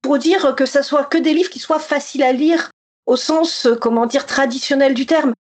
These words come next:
J'adore les bouquins les plus expérimentaux de Faulkner, mais parce qu'ils travaillent une patte littéraire,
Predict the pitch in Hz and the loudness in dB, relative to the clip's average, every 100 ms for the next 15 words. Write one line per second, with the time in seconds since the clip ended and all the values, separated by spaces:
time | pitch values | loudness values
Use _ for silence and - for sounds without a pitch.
0 | _ - 226 240 247 311 294 262 269 302 | _ -4 0 2 2 2 2 0 0 0
1 | 294 - 247 240 - 254 269 262 254 247 | 0 -2 -2 -2 0 0 2 0 0 -4
2 | - 254 294 370 370 - - 240 240 262 | -4 -2 2 0 -2 -12 -4 -2 2 0
3 | - 226 - 302 285 349 349 254 240 - | -2 -8 -4 -2 2 2 2 2 0 2
4 | 330 330 277 269 262 254 311 | -2 0 -2 2 2 2 0